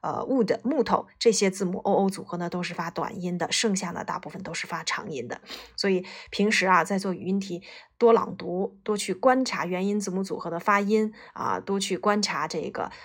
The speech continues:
呃，音标，它的书写发音情况。二、词形转换，按要求写单词。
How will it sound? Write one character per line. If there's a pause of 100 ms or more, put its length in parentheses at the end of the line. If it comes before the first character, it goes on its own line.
呃，
音
标，
它
的
书
写
发
音
情
况。 (1040)
二、
词
形
转
换， (100)
按
要
求
写
单
词。